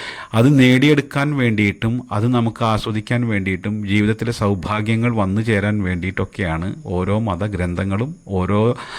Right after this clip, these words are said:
പൂജകളായിട്ടും ആയത്തുകളായിട്ടും അതുപോലെ ഖുറാനിലാണെങ്കിലും അതുപോലെ തന്നെ ഓരോരോ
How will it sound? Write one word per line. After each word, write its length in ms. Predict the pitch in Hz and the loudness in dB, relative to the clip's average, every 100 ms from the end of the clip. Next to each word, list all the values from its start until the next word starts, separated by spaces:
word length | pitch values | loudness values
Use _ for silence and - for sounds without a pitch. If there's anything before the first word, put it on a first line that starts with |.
| - - - 113 104 | -10 -12 -6 -2 0
പൂജകളായിട്ടും 840 | 98 98 92 92 98 107 98 117 143 185 107 - 95 | 4 4 4 4 4 4 2 0 -4 -6 -12 -6 0
ആയത്തുകളായിട്ടും 800 | 95 95 - 98 101 98 95 131 165 - | 0 0 -2 0 2 0 0 -4 -6 -6
അതുപോലെ 360 | 95 92 95 101 104 95 | -4 -2 0 0 0 0
ഖുറാനിലാണെങ്കിലും 840 | 101 98 98 98 98 95 98 156 185 | 2 2 0 0 0 -2 -2 -4 -6
അതുപോലെ 440 | - 98 107 110 110 | -4 0 2 0 0
തന്നെ 200 | 107 101 135 95 | -2 -2 -2 -2
ഓരോരോ 400 | 101 107 104 117 | 2 2 4 2